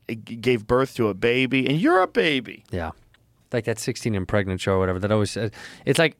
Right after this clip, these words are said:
Speaker 2: when the, when it works, you're happy 'cause you're like, "The kid's gonna, might turn out to have a nice life." And, but when you see that goes awry, it's sad as shit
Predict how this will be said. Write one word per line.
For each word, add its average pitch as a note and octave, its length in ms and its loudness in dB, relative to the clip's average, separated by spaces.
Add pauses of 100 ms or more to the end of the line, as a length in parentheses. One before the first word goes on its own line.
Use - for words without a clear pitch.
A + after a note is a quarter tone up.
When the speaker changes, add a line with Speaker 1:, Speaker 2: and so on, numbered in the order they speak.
(140)
Speaker 2:
when D3 240 4
the, C#3+ 80 4
when C#3+ 200 4
it B2+ 100 2
works, C#3 360 2
you're A2+ 100 4
happy G#2 380 0
'cause G2+ 160 0
you're G#2 120 4
like, G2+ 120 2
"The A2 60 -6
kid's B2+ 240 0
gonna, G#2+ 240 2 (160)
might A2 440 -2
turn G#2+ 180 0
out G2 140 0
to - 80 -6
have G2 140 0
a G2 60 -4
nice B2+ 280 0
life." A2 300 2
And, G2+ 140 -4 (340)
but A#2+ 120 2
when B2+ 120 4
you B2 80 4
see E3 220 2
that A2 320 0
goes A#2 260 4
awry, G#2+ 400 2 (160)
it's A2 140 -6
sad D3+ 280 2
as D3 80 -2
shit - 280 -2